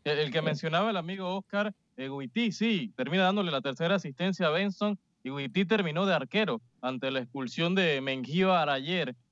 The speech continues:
Speaker 1: con el Chino Disco, una, una pelea creo que era innecesaria porque no, no había para eso, eh, pero sí, Guití me gustó mucho, mucha proyección tiene el zurdo olimpista.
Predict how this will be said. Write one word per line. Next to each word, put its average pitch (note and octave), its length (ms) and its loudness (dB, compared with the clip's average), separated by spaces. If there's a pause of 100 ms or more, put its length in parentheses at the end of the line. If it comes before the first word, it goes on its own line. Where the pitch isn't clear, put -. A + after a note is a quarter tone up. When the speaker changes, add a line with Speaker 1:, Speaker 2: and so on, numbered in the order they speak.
Speaker 1:
con C#3 160 -4
el C3+ 80 -6
Chino F3 260 0
Disco, D#3+ 320 -2
una, D3+ 320 0 (240)
una D3+ 180 0
pelea D3 300 2
creo D3+ 180 -4
que D3 100 -4
era D3 100 0
innecesaria B2+ 720 -2
porque A#2 300 -8
no, C3+ 120 -6
no C#3+ 120 -4
había D3 240 0
para C3 280 2
eso, D3 300 -4 (320)
eh, A#3+ 120 -4
pero - 280 2
sí, A3 240 2
Guití D3+ 380 -2
me A#3 100 4
gustó F#3 320 2
mucho, G3 300 0
mucha G#3 340 0
proyección F3+ 640 -2
tiene F3 200 0
el E3 100 -2
zurdo E3+ 320 0
olimpista. A#2 560 -4